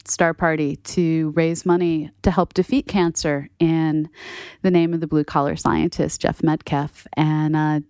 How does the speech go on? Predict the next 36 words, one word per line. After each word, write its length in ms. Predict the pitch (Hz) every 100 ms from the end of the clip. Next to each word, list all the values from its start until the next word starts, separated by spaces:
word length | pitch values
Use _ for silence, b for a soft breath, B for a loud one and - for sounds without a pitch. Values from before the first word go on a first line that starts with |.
| - - -
Fraser 360 | 156 160 170
and 120 | 175 170
I 140 | 165
will 140 | 165
be 200 | 165 165
there, 420 | 165 170 185 190 196 _
and, 480 | 156 151 156 156 156
uh, 240 | 151 147 -
I'll 140 | 156
be 140 | 165
giving 260 | 170 160 175
a 60 | 170
talk 320 | 170 165 -
on 300 | 175 175 175
citizen 480 | - 170 170 185 180
science. 520 | 180 180 226 - - -
And 460 | 170 170 175 175 -
we 140 | 185
hope 240 | 170 190
that 120 | 190 185
the 60 |
rest 220 | 175 175
of 80 | 185
you 100 | 185
will 80 | 165
come 360 | - 170 165 165
and 240 | 156 160 B B B
help 180 | - 208
us 160 | 214 -
raise 200 | 185 185
money 340 | 175 170 160
for 420 | 156 - 165 160
the 140 | 156 156
American 340 | 147 143 151
Cancer 320 | - 139 -
Society. 540 | - - - 50 -